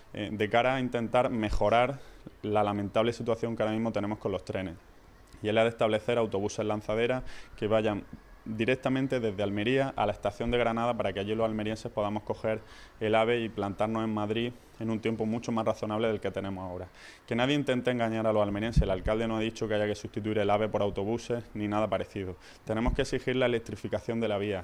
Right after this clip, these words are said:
Tenemos que exigir que Almería cuente con las mismas infraestructuras que cuentan el resto de capitales de, de España.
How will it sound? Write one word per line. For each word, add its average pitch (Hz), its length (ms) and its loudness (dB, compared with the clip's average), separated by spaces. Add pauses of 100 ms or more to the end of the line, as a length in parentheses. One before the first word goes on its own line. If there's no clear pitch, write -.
Tenemos 113 280 -4
que 131 100 -4
exigir 123 400 -2
que 123 80 0
Almería 113 460 0 (720)
cuente 131 320 4
con 123 140 4
las 107 80 2
mismas 120 240 0
infraestructuras 113 760 -2
que 101 140 -4
cuentan 107 320 0
el 107 100 -4
resto 113 300 0
de 113 80 -2
capitales 110 500 0
de, 107 160 -2
de 98 140 -6
España. 98 440 -4